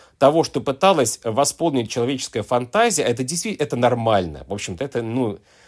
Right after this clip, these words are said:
эм, это факт, скажем так, христианской культуры, вообще мировой культуры как таковой. Да? Это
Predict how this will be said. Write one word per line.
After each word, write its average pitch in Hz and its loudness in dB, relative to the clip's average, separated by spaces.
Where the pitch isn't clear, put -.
эм, 92 -2
это 135 0
факт, - 2
скажем 107 -6
так, 104 -8
христианской 117 -2
культуры, 110 -4
вообще 92 -6
мировой 110 -2
культуры 107 -6
как 95 -16
таковой. 101 -8
Да? 104 -2
Это 98 -4